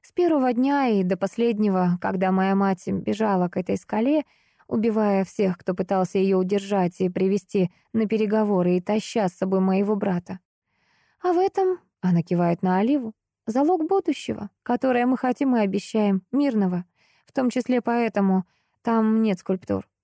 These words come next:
Она медлит, и ее голос становится чуть тише. "Я не буду врать.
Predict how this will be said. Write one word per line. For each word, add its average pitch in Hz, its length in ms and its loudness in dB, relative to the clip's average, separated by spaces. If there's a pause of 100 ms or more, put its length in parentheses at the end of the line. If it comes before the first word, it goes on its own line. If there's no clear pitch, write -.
(360)
Она 180 240 2
медлит, 196 440 2
и 175 40 2
ее 175 220 2
голос 185 300 0
становится 180 500 0
чуть 190 240 -4
тише. 180 380 -6 (640)
"Я 240 140 -4
не 269 100 0
буду 240 260 0
врать. 185 380 -6